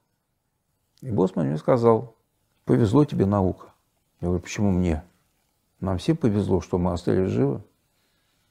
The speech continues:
Он сказал: "Нет, сорок лет я хожу по разным морям, океанам, но такого никогда не видел.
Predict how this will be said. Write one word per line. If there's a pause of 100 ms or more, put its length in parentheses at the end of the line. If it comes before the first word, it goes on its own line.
(560)
Он
сказал: (840)
"Нет, (960)
сорок
лет
я
хожу
по
разным
морям,
океанам, (500)
но
такого (1160)
никогда
не
видел.